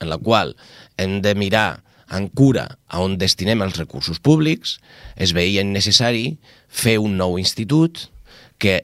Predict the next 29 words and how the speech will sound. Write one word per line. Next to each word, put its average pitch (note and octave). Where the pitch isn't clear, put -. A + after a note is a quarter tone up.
d'aquí F#2
quatre F2+
o -
cinc G#2
anys C#3
hauríem G2+
de F2+
tancar, C3
o F#2
si F2
no F2
aquest, F#2+
hauríem F#2
de F2
tancar D2+
un B1+
altre. -
Per A2+
tant, D#3+
dintre C3+
de G#2
la G2+
garantia, F#2+
que F#2
és E2+
l'exigència E2
que D2
nosaltres E2
tenim G2